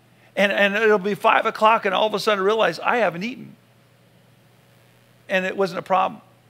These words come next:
But then if I'm home, like Mondays is my day off, if I'm home on Mondays and I'm not doing anything, at ten o'clock I'm starving to death.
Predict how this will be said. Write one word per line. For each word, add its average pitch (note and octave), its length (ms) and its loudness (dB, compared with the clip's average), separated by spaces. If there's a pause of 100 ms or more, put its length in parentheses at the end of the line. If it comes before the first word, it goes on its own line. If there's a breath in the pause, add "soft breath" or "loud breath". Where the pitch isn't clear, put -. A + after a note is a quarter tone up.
(500 soft breath)
But F#3+ 140 0
then A#3+ 140 4
if G#3 100 -2
I'm F#3 160 2
home, G#3+ 540 0
like F3 260 -2
Mondays G3+ 380 -2
is F3+ 80 -8
my F3+ 160 0
day F3+ 220 0
off, F3+ 300 4
if D#3 120 -6
I'm G#3 160 0
home G#3 280 -2
on F3+ 160 -2
Mondays F3 420 0
and F3+ 60 -2
I'm G#3 120 0
not G#3 240 -6
doing G#3 200 -4
anything, G#3+ 360 -6 (240 loud breath)
at F3 180 0
ten A3 180 -6
o'clock G#3 460 -2
I'm F3+ 140 0
starving E3 480 -4
to C3+ 80 -16
death. - 360 -14